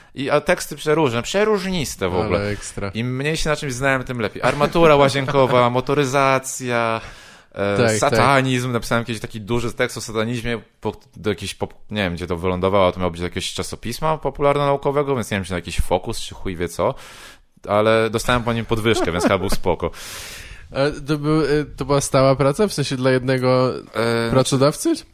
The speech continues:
Speaker 1: Tak, tak. To
Speaker 2: Tak.
Speaker 1: znaczy miałem jednego pracodawcę, to oni mi dali zle-, oni po prostu przysłali mi zlecenia.
Speaker 2: Tak.
Speaker 1: I,
Speaker 2: Rozumiem.
Speaker 1: i to było nieregularne oczywiście i oczywiście najbardziej, najwięcej zleceń było wtedy, kiedy musiałem, musiałem pisać własną pracę magisterską,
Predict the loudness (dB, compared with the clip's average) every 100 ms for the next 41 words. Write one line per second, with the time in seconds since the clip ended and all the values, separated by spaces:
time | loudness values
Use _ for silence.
0 | _ -2 2 -2 -2 0 2 4 4 2
1 | 2 0 -2 -4 -2 -2 -2 -4 -2 -2
2 | 2 2 0 -2 -2 -4 -4 -4 -4 -4
3 | -2 0 0 -4 -4 -4 -4 -6 -4 -4
4 | -6 -12 _ _ -6 -4 -4 -4 -4 -6
5 | -8 -16 -10 -4 0 2 2 2 2 4
6 | 2 2 -4 -8 -12 -12 -6 -6 -6 -6
7 | -6 -4 -6 -6 -4 -2 2 0 0 -8
8 | -10 -14 -8 -6 -4 -6 -8 -4 -4 -4
9 | -2 -4 -2 -6 -4 -6 -6 -4 -4 -6
10 | -8 -4 -4 -4 -4 -4 -4 -4 -4 -2
11 | -6 -6 -6 -4 -4 -4 -6